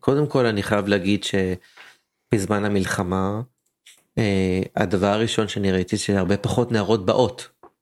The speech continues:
בכלל. אז, אה, אני הבנתי,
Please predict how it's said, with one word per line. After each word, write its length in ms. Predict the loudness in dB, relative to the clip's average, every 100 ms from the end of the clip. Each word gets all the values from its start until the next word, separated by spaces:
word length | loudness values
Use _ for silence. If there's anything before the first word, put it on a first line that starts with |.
| -6
בכלל. 320 | -2 0 0 -2 -10 -20 _ _ _ _ _ _ _ _ _ _ _ _ -2
אז, 340 | -2 -4 -10 _ _ _ -20 -20 -4 0
אה, 360 | 2 2 0
אני 200 | 0 0
הבנתי, 680 | 0 0 0 -2 0 2 0